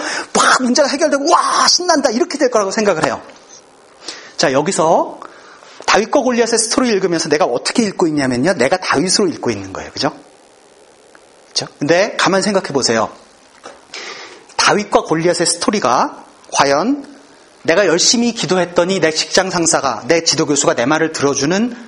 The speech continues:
나에 관한 이야기인가요? 그렇지 않으면 다윗과 같은 사람을 이용해서라도 골리앗을 쓰러뜨릴 수 있는 하나님에 대한 이야기인가요? 다윗과 골리앗의 이야기가 내 얘기인가요? 하나님의 이야기인가요?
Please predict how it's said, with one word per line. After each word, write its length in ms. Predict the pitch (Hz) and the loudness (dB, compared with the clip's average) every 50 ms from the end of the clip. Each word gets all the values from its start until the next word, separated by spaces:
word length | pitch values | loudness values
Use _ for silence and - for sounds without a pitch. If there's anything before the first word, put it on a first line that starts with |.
| - - | -20 -10
나에 300 | - 90 87 98 117 139 | -4 -2 0 0 2 2
관한 300 | 139 185 185 214 214 202 | 2 2 2 2 2 2
이야기인가요? 600 | 160 139 135 - 127 120 117 120 123 147 185 - - - - - - - - - - - - - - - | 2 0 0 0 -2 -4 -2 0 0 0 0 -2 -4 -12 -20 -20 -20 -20 -20 -20 -20 -20 -20 -20 -12 -4
그렇지 320 | - - 220 233 - - 240 | 0 0 0 2 2 0 0
않으면 420 | 190 185 196 233 254 233 - - - - - - - - - - - - - - - - - - - | 0 0 0 2 2 0 0 -4 -10 -16 -20 -20 -20 -20 -20 -20 -20 -20 -20 -20 -20 -20 -20 -14 -6
다윗과 560 | - - - 156 170 214 233 226 233 - 277 262 | -2 0 0 2 2 0 -2 -2 0 2 2 2
같은 280 | 247 240 240 - 247 | 2 -2 -2 -2 0
사람을 360 | 220 - 220 226 214 214 208 | 0 2 2 2 2 2 0
이용해서라도 1040 | 190 170 170 170 170 165 160 - 156 - 175 175 175 147 143 143 151 180 190 190 185 - | 0 0 0 0 0 0 0 0 0 0 0 0 0 0 0 0 2 0 0 0 -2 -4
골리앗을 500 | - 165 170 175 202 214 208 - 208 196 | -4 -4 -2 0 0 0 0 0 -2 -2
쓰러뜨릴 560 | - - - 339 349 349 339 349 - 277 233 | 0 0 2 2 2 2 2 2 0 0 0
수 440 | - - - - - - - - 156 | 0 0 0 -2 -2 -2 -2 -2 0
있는 120 | 147 156 | 0 0
하나님에 460 | 170 185 - - 330 349 349 320 311 | 0 0 2 2 2 2 2 2 2
대한 260 | 262 202 160 131 120 | 2 2 0 0 -2
이야기인가요? 520 | 110 110 95 - - 95 95 85 78 - - - - - - - - - - - - 73 73 71 71 73 76 - - 73 71 73 73 73 73 73 73 73 _ 73 - - - - - - - - - - - - - - | -6 -10 -12 -12 -14 -16 -14 -14 -14 -14 -16 -20 -20 -20 -20 -20 -20 -20 -20 -20 -20 -20 -20 -20 -20 -20 -20 -20 -20 -20 -20 -20 -20 -20 -20 -20 -20 _ _ -20 -20 -20 -20 -20 -20 -20 -20 -20 -20 -20 -20 -20 -8 -4
다윗과 440 | - 220 - 165 202 196 - - 339 | -2 0 0 0 -2 0 2 2 2
골리앗의 480 | 320 302 302 262 269 254 254 269 233 | 4 2 2 2 2 2 0 0 -2
이야기가 440 | 208 202 208 202 202 214 247 233 - | 0 0 0 0 0 0 -2 0 0
내 200 | - 139 165 208 | 0 2 2 2
얘기인가요? 440 | 247 220 247 240 233 226 214 214 226 | 2 2 0 0 2 2 4 4 2
하나님의 440 | 233 269 294 320 330 311 285 254 196 | 2 2 2 2 4 2 2 0 0
이야기인가요? 560 | 143 120 107 98 - - - - 80 76 73 | -2 -2 -2 -2 -4 -4 -6 -8 -10 -10 -12